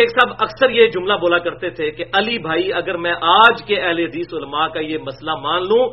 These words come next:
تو میرا سارا منہج ڈھکوسلا بن جائے گا، کیونکہ میں کہتا ہوں کہ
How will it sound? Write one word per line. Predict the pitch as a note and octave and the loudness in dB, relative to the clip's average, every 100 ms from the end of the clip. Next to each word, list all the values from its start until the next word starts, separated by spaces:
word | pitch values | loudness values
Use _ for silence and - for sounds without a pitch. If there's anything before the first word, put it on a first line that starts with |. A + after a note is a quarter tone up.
| - - - | -6 -12 -8
تو | |
میرا | E3+ F3+ G3+ | -2 0 0
سارا | - F3 F#3+ | 0 2 2
منہج | F#3 F#3+ A3 F3+ C#3 | 0 -2 -2 -4 -8
ڈھکوسلا | D3+ D3+ C#3 E3+ G#3 | -6 -4 -2 0 0
بن | F3 D#3 | 0 -2
جائے | B2+ A2 G#2 | -6 -10 -12
گا، | G2 - - - - | -18 -20 -20 -20 -10
کیونکہ | F3+ F#3+ | -4 -2
میں | F3+ B3+ | 2 4
کہتا | B3+ A3+ A#3 | 4 2 2
ہوں | A3+ | 2
کہ | A3+ G#3 | 2 -2